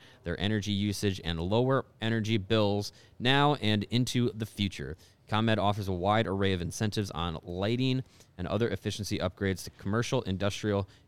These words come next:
and public sector customers of all sizes across their territories. Customers can inquire about how to upgrade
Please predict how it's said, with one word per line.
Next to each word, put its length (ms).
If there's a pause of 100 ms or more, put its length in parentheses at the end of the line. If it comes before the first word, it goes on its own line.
(140)
and 180
public 340
sector 360
customers 540
of 180
all 160
sizes 480
across 420
their 220
territories. 640 (400)
Customers 400
can 220
inquire 560
about 340
how 360
to 200
upgrade 460